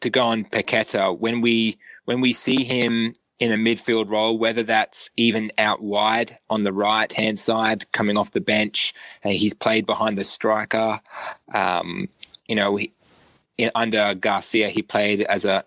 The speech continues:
in a four three three. Um, but realistically, we could e-, even see him in the double pivot next to Guimarães and be probably just as good, if not better, than he is as a striker. So, um,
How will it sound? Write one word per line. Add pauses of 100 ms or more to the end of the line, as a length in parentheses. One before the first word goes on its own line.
in
a
four
three
three. (420)
Um,
but (100)
realistically,
we
could
e-,
even
see
him
in
the
double
pivot
next
to
Guimarães (200)
and
be (440)
probably (200)
just
as
good,
if
not
better,
than
he
is
as
a
striker.
So, (640)
um,